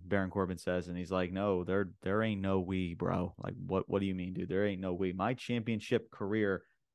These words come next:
has lost all credibility because of you." He's like, "You hear the," he's like, he's like, "You are," he's like, "You are chump changing television." He's like, "Every time," he's like, "You hear,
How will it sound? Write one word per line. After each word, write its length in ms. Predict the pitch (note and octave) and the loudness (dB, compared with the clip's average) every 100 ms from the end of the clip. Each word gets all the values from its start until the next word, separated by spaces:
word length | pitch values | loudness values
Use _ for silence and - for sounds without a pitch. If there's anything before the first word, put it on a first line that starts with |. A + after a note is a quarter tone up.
| _ | _
has 180 | - F2+ | -4 0
lost 300 | G#2+ G2+ - - | 4 2 0 4
all 240 | A#2+ C#3+ | 6 6
credibility 720 | D3 - C#3+ A#2+ B2 A#2 A#2 | 2 0 2 4 4 4 2
because 380 | F#2+ G2 - G#2 | -2 -2 0 0
of 140 | G2+ G2+ | 0 0
you." 180 | G#2+ F#2+ | 2 2
He's 120 | F2+ | 0
like, 180 | G2+ A#2+ | -2 -2
"You 60 | |
hear 240 | G#2 D#3 E3 | 0 4 4
the," 120 | C3+ - - _ - | 2 -4 -20 _ -4
he's 140 | A#2 | 2
like, 240 | A#2+ G#2 - _ _ _ _ _ | 4 2 -4 _ _ _ _ _
he's 120 | A#2 | 0
like, 180 | A#2 G#2+ | 2 2
"You 180 | C#3+ E3+ | 4 8
are," 380 | E3 D#3+ D3+ - _ _ _ _ _ | 8 8 6 0 _ _ _ _ _
he's 60 | - | 0
like, 120 | A2 | 4
"You 160 | D#3+ E3+ | 6 8
are 100 | C#3 | 6
chump 520 | - - D#3 D#3 - - - | 2 2 4 4 0 -14 -8
changing 580 | - C#3+ C3+ B2+ A#2+ G#2+ | 2 6 6 6 2 4
television." 640 | B2 A#2+ G2 E2+ E2 D2 | 6 6 6 2 0 -4
He's 140 | F#2+ | 0
like, 140 | G2+ F#2 | 2 4
"Every 260 | D3 F#3 | 4 4
time," 280 | F3+ E3 D#3+ | 4 4 4
he's 120 | B2 | 4
like, 160 | B2 B2+ | 2 2
"You 80 | B2 | 2
hear, 440 | - F3 F3 E3+ | 6 8 8 4